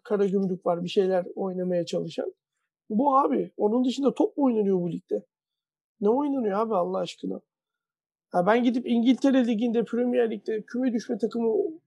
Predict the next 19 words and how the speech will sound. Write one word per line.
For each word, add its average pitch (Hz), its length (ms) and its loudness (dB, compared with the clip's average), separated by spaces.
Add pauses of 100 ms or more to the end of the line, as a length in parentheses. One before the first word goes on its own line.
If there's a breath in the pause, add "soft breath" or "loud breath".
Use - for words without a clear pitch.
(1120)
mücadelesi 202 640 4
yapan 208 260 2
takımın 202 540 -2
işte - 240 -8
A, 202 360 0 (300)
daha - 260 -4
üst - 140 -8 (100)
seviyedeki 202 340 -2
takımla 214 340 -4
olan 202 200 0
maçını 196 380 -6
keyifle 226 380 -2
izliyorsam, 220 640 0 (720)
ha, 170 180 -2
burada 202 280 2
böyle 202 240 2
çıldırıyorum 202 680 0
ha 202 200 0
ben 180 120 -2